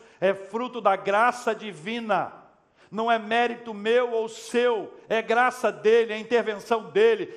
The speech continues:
é a maravilhosa obra de Jesus Cristo na nossa vida.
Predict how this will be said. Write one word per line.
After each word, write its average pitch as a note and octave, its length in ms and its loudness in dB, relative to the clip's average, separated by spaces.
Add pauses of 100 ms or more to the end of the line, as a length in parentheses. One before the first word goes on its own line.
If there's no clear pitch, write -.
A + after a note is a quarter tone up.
(120)
é A3+ 60 6
a A#3 80 8
maravilhosa A3+ 840 0
obra A3+ 360 2
de G#3 140 -14
Jesus G#3+ 440 -2
Cristo A#3+ 360 -6
na G#3 120 0
nossa A3 280 -2
vida. G#3 480 0